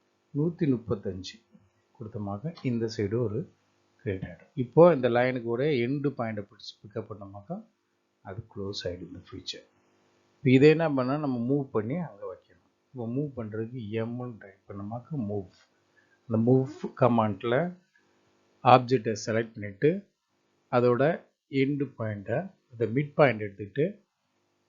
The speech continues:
ஆர்த்தோ ஆஃப் பண்ணிட்டுருணும். எஃப் எயிட் பிரஸ் பண்ண பிறகு இந்த இடத்துக்கு கொண்டு போறது போல தான் இங்க, ஆ, கரெக்ட் அலைன் ஆகும். அப்ப நான் என்ன பண்ணுவேன்? எஸ்கேப் கொடுத்துட்டு, எஸ்கேப் கொடுத்துட்டு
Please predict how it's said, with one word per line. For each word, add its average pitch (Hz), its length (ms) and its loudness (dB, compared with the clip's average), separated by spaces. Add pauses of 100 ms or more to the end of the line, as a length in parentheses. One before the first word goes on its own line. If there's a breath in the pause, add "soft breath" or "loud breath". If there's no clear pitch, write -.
(1300)
ஆர்த்தோ 135 420 0
ஆஃப் 107 240 -8
பண்ணிட்டுருணும். - 640 -16
எஃப் - 280 -12
எயிட் 104 340 -6
பிரஸ் - 240 -12
பண்ண 98 160 -16
பிறகு - 100 -20 (1040)
இந்த 151 280 8
இடத்துக்கு 131 300 4
கொண்டு 120 160 0
போறது 110 240 -4
போல 110 200 -4
தான் 143 180 4 (140)
இங்க, 147 520 0
ஆ, 117 320 -6
கரெக்ட் 127 280 0
அலைன் 113 220 2
ஆகும். 101 260 -8
அப்ப 113 200 -12
நான் 120 100 -10
என்ன 113 180 -12
பண்ணுவேன்? 117 400 -12
எஸ்கேப் 110 440 -6
கொடுத்துட்டு, - 360 -14 (1300)
எஸ்கேப் 113 560 -4
கொடுத்துட்டு 107 340 -6